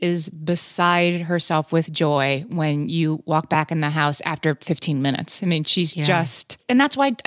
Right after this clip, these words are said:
Speaker 1: that's why dogs are good. I complain about my dog, but, but she just offers just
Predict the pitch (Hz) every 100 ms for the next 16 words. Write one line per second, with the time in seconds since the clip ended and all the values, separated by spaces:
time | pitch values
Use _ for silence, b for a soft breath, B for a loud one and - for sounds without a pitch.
0 | 226 220 226 208 214 202 196 196 196 190
1 | 202 139 127 - 131 147 175 180 196 185
2 | 220 180 175 - - 175 - - 185 -
3 | 220 220 - - _ 185 185 - 185 175
4 | 170 - 233 226